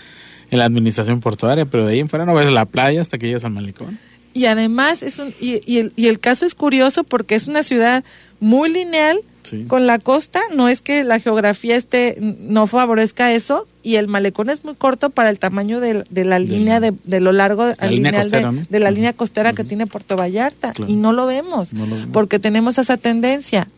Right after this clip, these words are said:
Speaker 2: Ahí es donde entra, ahí es donde sí entra los que, los que somos los del marketing.
Speaker 1: Ujú.
Speaker 2: Si alguna vez el marketing le ofreció al señor Hilton, eh, al, al señor Conrad Hilton que hiciera este modelo de negocio, es porque en ese momento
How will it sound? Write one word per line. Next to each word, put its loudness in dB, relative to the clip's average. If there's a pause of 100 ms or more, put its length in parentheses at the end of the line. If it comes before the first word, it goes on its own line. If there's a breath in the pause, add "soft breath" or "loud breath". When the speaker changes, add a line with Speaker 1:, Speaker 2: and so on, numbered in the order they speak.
Speaker 2:
Ahí 2
es 4
donde 0
entra, 0
ahí 0
es -2
donde 0
sí 0
entra 0
los 2
que, -4
los -12
que -8
somos 2
los 2
del 0
marketing. 0
Speaker 1:
Ujú. -4
Speaker 2:
Si 0
alguna 4
vez 0 (260 loud breath)
el -4
marketing -2
le 2
ofreció 2 (460 loud breath)
al 0
señor -4
Hilton, -4 (100)
eh, -2 (120)
al, -6
al -2
señor 0
Conrad 2
Hilton -4
que -8
hiciera 0
este -4
modelo 2
de 0
negocio, 0
es 2
porque -4
en -10
ese -4
momento -6